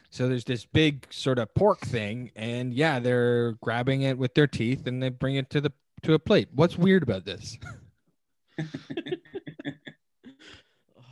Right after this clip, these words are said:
Speaker 2: God, I, go ahead with your number six. I'm
Speaker 1: It's weird.
Speaker 2: just
Speaker 1: And in South, sorry, in South Pacific, it's at least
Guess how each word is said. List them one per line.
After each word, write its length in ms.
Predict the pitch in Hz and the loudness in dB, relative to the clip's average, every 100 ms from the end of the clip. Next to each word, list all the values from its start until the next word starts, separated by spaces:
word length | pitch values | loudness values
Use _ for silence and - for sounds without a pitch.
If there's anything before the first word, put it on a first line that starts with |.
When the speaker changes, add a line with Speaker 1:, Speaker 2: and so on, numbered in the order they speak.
| - _ _ 110 | -20 _ _ -6
Speaker 2:
God, 380 | 110 110 110 117 | -4 -2 -4 -8
I, 200 | 120 131 - - 123 131 151 | -12 -12 -14 -14 -12 -12 -2
go 200 | 190 185 | 2 2
ahead 220 | 151 139 | 2 0
with 140 | 131 | -2
your 420 | 131 120 113 110 - | -4 -4 -4 -6 -10
number 340 | 120 120 110 | -10 -8 -8
six. 540 | - 113 107 101 - 113 - | -10 -8 -8 -8 -12 -14 -10
I'm 300 | 110 104 110 _ _ _ _ 160 | -8 -10 -12 _ _ _ _ 0
Speaker 1:
It's 140 | 151 | 4
weird. 240 | 170 226 - | 6 6 4
Speaker 2:
just 100 | 175 | 2
Speaker 1:
And 140 | 180 - | 0 2
in 240 | 190 233 | 2 2
South, 300 | 202 208 175 | 2 2 2
sorry, 300 | - 151 110 | 4 4 4
in 280 | - 175 202 | 2 2 2
South 320 | - 202 180 | 4 2 4
Pacific, 560 | 160 - 151 123 101 - - _ _ - | 0 2 2 2 -2 -10 -20 _ _ -4
it's 180 | 143 | -2
at 240 | 143 120 131 | 0 0 0
least 640 | 135 156 160 - - | 0 2 0 -4 -10